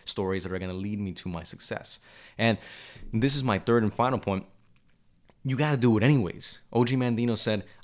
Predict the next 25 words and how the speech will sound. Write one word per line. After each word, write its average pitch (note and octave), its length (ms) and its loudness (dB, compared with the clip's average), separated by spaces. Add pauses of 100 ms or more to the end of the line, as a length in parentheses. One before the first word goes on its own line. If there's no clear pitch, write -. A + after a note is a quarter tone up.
"I'm G#2+ 180 2
going A#2 240 2
to G#2+ 100 -4
try A#2+ 360 0
my A#2 160 0
best G#2 320 -2
to G2+ 120 -4
avoid F#2 340 -2
the F#2+ 100 -4
infection F#2 440 -6
of F2 100 -6
despair, F2+ 420 -4
but E2 280 -6
if G#2+ 220 -4
I A2 120 -2
should A#2+ 320 -4
get A2 100 -4
infected, G#2+ 640 -6 (920)
I F#2+ 100 0
will A2 120 -2
still G2+ 360 -4
work A2 320 -4
on A#3 260 -2 (140)
in B2+ 200 0
despair. B2+ 460 -2